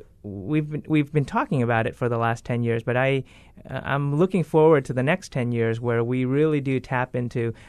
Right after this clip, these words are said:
a lot of this technology, um, use of social media for sharing.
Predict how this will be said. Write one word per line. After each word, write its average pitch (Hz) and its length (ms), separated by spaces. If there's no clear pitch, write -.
a 120 60
lot 127 260
of 120 40
this 123 160
technology, 120 920
um, 113 320
use 127 440
of 117 440
social 131 440
media 135 640
for 113 220
sharing. 127 640